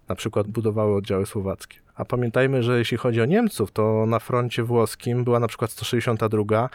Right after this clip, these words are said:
Turkmeńska Dywizja Piechoty. Nie cała dywizja zło-, była złożona z Turkmenów, ale oni stanowili gros tej dywizji. Jeżeli chcemy sobie uświadomić, czym był front włoski pod koniec wojny, to mamy z jednej strony taką sytuację, że możemy sobie wyobrazić dywizję algierską z elementami rosyjskimi,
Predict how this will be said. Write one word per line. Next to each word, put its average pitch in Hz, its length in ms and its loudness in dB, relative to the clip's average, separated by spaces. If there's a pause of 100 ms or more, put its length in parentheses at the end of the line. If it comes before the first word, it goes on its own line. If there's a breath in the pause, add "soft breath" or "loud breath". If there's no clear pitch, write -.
(140)
Turkmeńska 123 500 0
Dywizja 139 320 2
Piechoty. 196 460 -2 (180)
Nie 185 180 6
cała 202 280 6
dywizja 170 460 4
zło-, 147 180 2
była 156 200 4
złożona 147 300 2
z - 40 -4
Turkmenów, 147 480 0
ale 139 140 4
oni 139 120 2
stanowili 131 420 0
gros 123 260 4
tej 113 120 0
dywizji. 117 540 0
Jeżeli 117 340 0
chcemy 147 280 0
sobie 127 200 -2
uświadomić, 123 460 0
czym 127 180 0
był 123 120 -2
front 120 240 -2
włoski 139 360 0
pod - 180 -2
koniec 110 280 0
wojny, 107 360 0
to - 80 -6
mamy 123 220 2
z 120 40 -4
jednej 120 200 0
strony 123 240 -2
taką 120 240 -2
sytuację, 120 360 -2
że 120 60 0
możemy 117 280 0
sobie 117 180 -4
wyobrazić 117 540 0
dywizję 120 360 0
algierską 110 560 0
z - 140 -6
elementami 117 600 0
rosyjskimi, 131 640 -2